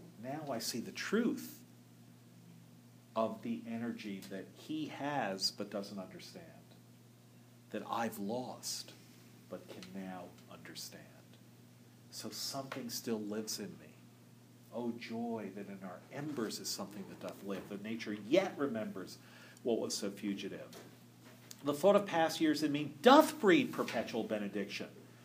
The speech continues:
Remember, ye blessed creatures, I have heard the call ye to each other make.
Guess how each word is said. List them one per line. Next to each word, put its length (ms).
Remember, 260
ye 140
blessed 440
creatures, 720
I 100
have 120
heard 160
the 60
call 400
ye 100
to 180
each 120
other 160
make. 420